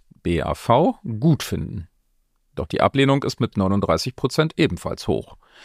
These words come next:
Das geht aus einer aktuellen Umfrage der D E V K hervor, für die das Meinungsforschungsunternehmen Seavey im Juni zweitausendfünfhundert Erwerbstätige befragt hat. Trotz der gespaltenen Haltung zur Pflicht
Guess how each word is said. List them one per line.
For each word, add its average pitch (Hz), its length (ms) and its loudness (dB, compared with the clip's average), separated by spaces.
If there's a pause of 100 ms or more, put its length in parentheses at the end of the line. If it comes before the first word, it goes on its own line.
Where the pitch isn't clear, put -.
(500)
Das - 220 2
geht 113 200 2
aus 113 140 2
einer 104 280 2
aktuellen 120 440 2
Umfrage 127 560 2
der 110 120 2
D 120 240 0
E 120 40 0
V 127 220 -2
K 160 340 2
hervor, 120 540 4
für - 180 0
die 113 140 0
das 107 220 0
Meinungsforschungsunternehmen 107 1600 0
Seavey 120 720 2
im 110 280 4
Juni 127 560 2
zweitausendfünfhundert 110 1500 0 (380)
Erwerbstätige 107 840 2
befragt 143 540 2
hat. - 260 -8 (840)
Trotz - 300 -4
der 82 100 0
gespaltenen 85 560 -2
Haltung 107 300 2
zur 101 160 -2
Pflicht - 380 -2